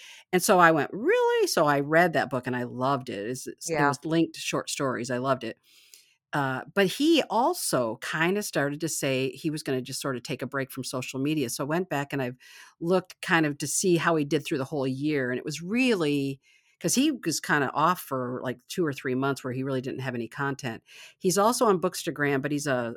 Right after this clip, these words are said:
Speaker 1: I think, a whiskey drinker and a, a cigar smoker. So he posts
Speaker 2: Okay.
Speaker 1: mostly that on his, uh, his Instagram account now. But his podca-, I mean, his YouTube channel,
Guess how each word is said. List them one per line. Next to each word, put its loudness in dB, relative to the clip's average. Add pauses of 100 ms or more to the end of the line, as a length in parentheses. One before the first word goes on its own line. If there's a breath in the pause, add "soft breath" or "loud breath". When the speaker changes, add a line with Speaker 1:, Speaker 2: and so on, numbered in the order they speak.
(120)
Speaker 1:
I -2
think, -4
a 0
whiskey -4
drinker -2
and -2
a, -4 (240)
a -4
cigar -2
smoker. -4
So -4
he -4 (140)
posts -2
Speaker 2:
Okay. -16 (160 loud breath)
Speaker 1:
mostly 2
that 2
on 0
his, -4 (240)
uh, -2 (540)
his -4
Instagram -2
account -2
now. -2 (480 loud breath)
But 2
his 2
podca-, 0
I 2
mean, 6
his 0
YouTube 2
channel, -2